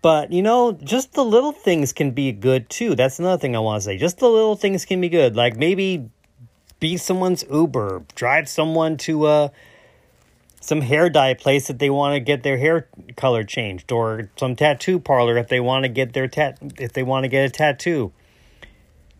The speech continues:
You know, uh, that sort of thing can help out. Um, oh, another thing, don't support businesses that have been known to be,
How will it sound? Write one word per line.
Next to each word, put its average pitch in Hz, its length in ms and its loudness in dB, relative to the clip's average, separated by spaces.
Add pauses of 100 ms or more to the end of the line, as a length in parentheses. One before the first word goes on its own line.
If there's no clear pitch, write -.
(720)
You 123 100 -6
know, 127 300 2
uh, 135 120 0 (100)
that 135 280 0
sort 170 240 2
of 165 80 -6
thing 165 220 -2
can 160 140 -2
help 170 260 0
out. 180 260 2
Um, 143 220 2
oh, 165 220 4
another 170 280 2
thing, 190 380 -2 (520)
don't 190 260 6 (160)
support 214 560 2
businesses 160 760 2
that 139 260 2
have 139 260 2
been 143 220 -2
known 139 360 -2
to 131 260 -4
be, 127 420 -6